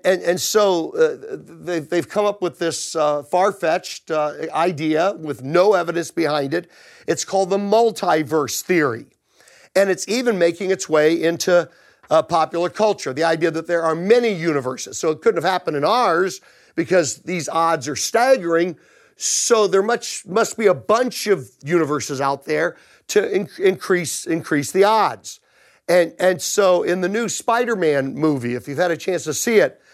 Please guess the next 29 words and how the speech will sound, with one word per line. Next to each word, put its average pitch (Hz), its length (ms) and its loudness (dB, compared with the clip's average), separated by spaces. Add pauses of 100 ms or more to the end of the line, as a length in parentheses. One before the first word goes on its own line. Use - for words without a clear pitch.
(300)
uh, 139 240 2
Doctor, 185 680 0
uh, 143 120 2
Strange 185 800 2
says, 151 500 2 (440)
"The 160 120 0
multiverse 170 1200 0 (280)
is 190 140 4
a 175 80 2
concept 208 800 -2
about 190 280 0
which - 240 -2
we 190 160 -4
know 190 540 2 (260)
frighteningly 185 1300 0 (640)
little." 196 480 4 (880)
Now, 151 80 0
I've 185 140 0
gotta 214 120 2
be 208 120 -4
careful 165 400 0
here 151 240 0
because 156 260 -6
Doctor 165 400 -2
Strange 185 720 0
is 165 220 -2
one 170 220 0
of 160 240 -4
Kimberly's 160 640 0